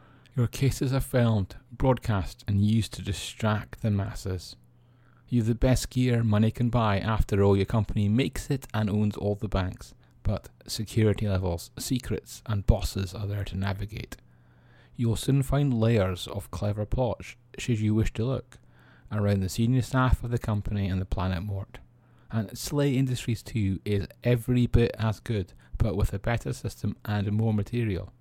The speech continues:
Given the comments I got, I sense Nightfall Games, the publishers,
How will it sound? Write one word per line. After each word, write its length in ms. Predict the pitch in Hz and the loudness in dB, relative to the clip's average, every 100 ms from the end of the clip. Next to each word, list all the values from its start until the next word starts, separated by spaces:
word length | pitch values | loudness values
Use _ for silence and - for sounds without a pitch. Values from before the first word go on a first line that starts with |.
| _ _ - - - - | _ _ -20 -20 -20 -2
Given 300 | 135 139 151 | 0 2 0
the 80 | 139 | 0
comments 440 | - 151 139 - | 0 0 0 -2
I 100 | 92 | -6
got, 360 | - 87 - - - - - | -6 -10 -10 -16 -20 -20 -8
I 120 | 107 | -2
sense 400 | 107 - 110 101 | -2 0 -2 -2
Nightfall 480 | 101 110 110 - 117 | -2 -2 -2 0 -2
Games, 360 | 107 98 95 - - | 0 -2 -2 -8 -8
the 120 | 110 | -2
publishers, 640 | 113 104 98 - 92 - | 0 0 -4 -4 -6 -8